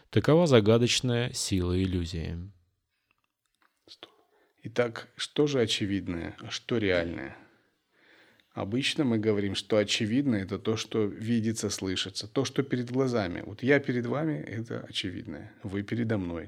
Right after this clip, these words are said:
Speaker 2: тоже очевидно. Зал, мурти, идет сатсанг. Куда уже очевиднее, да? И когда мы отождествлены с этой двойственной очевидностью, Брахман кажется нереальным.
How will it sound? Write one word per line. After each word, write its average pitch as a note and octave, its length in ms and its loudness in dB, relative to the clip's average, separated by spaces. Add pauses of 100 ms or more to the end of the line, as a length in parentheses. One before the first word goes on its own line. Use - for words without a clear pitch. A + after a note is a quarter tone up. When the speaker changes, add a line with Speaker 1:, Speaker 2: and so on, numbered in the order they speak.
Speaker 2:
тоже G#2 260 -4
очевидно. F#2+ 580 -6 (220)
Зал, G#2+ 480 0
мурти, A#2 540 -2 (880)
идет G#2 340 -2
сатсанг. A2 560 -2 (240)
Куда B2+ 300 4
уже G#2 140 2
очевиднее, F2+ 640 -4
да? G2+ 180 -10 (4000)
И B2+ 120 -4
когда C3+ 420 0
мы B2+ 160 2
отождествлены C3 880 2
с - 120 0
этой A#2+ 220 0
двойственной A2 600 0
очевидностью, A2+ 1040 -2
Брахман G#2 640 0
кажется D3 480 2
нереальным. G2+ 800 2